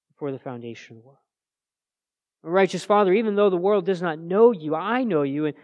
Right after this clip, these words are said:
and these know that you've sent me. I made known to them your name, and I will continue to make it known that the love with which you have loved me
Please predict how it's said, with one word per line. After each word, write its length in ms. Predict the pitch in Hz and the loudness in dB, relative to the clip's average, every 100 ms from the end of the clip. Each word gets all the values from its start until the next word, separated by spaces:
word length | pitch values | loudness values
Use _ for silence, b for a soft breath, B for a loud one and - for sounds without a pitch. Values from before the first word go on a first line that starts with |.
| B B | B B
and 180 | 156 156 | -8 -2
these 300 | 226 285 196 | 4 4 2
know 200 | 170 147 | 0 0
that 160 | 147 | -2
you've 120 | 170 147 | -6 -8
sent 280 | - 233 | -2 -2
me. 160 | 180 160 | 0 -4
I 240 | 165 240 | 0 0
made 400 | 240 220 185 170 165 b b | 2 2 2 0 -6 b b
known 320 | 165 190 247 240 | -2 4 4 2
to 120 | 208 | 0
them 220 | 175 170 | -2 -2
your 120 | 160 | -4
name, 380 | 151 208 208 170 | -2 2 2 2
and 80 | 160 | -2
I 140 | 175 | -2
will 100 | 175 | -4
continue 540 | 160 160 - 214 220 180 | -4 -10 -6 -4 -4 -6
to 140 | 170 | -8
make 200 | 151 143 | -8 -6
it 100 | 143 | -8
known 300 | 143 147 143 | -6 -4 -4
that 160 | 143 - | -8 -8
the 100 | 139 | -8
love 380 | 147 190 196 | -2 0 0
with 120 | 165 151 | -2 -8
which 260 | 156 - | -8 -6
you 60 | 151 | -6
have 140 | 131 | -6
loved 340 | 135 160 165 147 | -2 -2 -4 -10
me 220 | 135 | -16